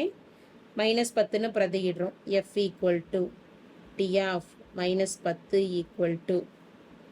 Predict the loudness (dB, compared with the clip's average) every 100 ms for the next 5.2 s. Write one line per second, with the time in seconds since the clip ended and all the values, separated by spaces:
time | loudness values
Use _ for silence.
0 | -20 -12 -4 -2 2 2 2 2 2 2
1 | 0 -2 -2 -4 -4 -12 -20 -20 -20 -20
2 | -20 -20 -20 -20 -20 -20 -20 -20 -6 2
3 | 2 2 0 0 2 0 0 -2 0 0
4 | 0 -4 -6 -2 2 0 0 -4 -6 -6
5 | -4 -2